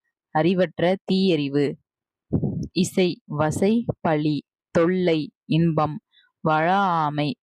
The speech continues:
தவறுதல். திரிதல், மாறுபடாமை. தழாஅல், பயன்படுத்தாமை.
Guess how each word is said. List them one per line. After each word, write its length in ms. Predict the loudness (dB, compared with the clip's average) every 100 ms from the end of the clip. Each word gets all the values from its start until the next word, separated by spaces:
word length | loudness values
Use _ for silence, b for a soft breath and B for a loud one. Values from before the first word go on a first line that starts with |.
| -4
தவறுதல். 640 | -2 0 0 0 -2 -2 -10 _ _ 0
திரிதல், 460 | 2 2 2 -2 -4 _ _ -2
மாறுபடாமை. 880 | 0 2 0 0 0 0 0 -2 -6 -10 _ _ -2
தழாஅல், 600 | 0 2 2 2 0 -4 -10 _
பயன்படுத்தாமை. 960 | -4 -2 0 0 0 -2 -2 -2 -2 -4